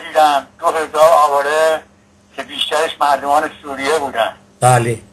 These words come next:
Speaker 1: که وارد مجارستان شده بودن، با چه زحمتی و چه
Speaker 2: بله.
Speaker 1: مشقتی.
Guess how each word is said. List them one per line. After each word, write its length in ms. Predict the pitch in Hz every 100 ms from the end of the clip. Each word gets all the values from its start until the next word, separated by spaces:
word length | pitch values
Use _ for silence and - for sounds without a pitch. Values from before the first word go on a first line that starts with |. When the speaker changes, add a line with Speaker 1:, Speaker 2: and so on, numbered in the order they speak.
| _ _ _ - - _ _ - -
Speaker 1:
که 120 | 147
وارد 320 | 139 143 143
مجارستان 680 | 151 143 139 143 127 147 151
شده 240 | - 147 147
بودن، 200 | 147 143
با 160 | 135
چه 160 | - 147 143 127
زحمتی 720 | 131 123 127 139 139 - 127 120
و 80 |
چه 300 | 110 127 135 131 - - - -
Speaker 2:
بله. 260 | 113 110 - - - - - - - - - -
Speaker 1:
مشقتی. 1000 | 147 - - 135 - 139 127 131 120 98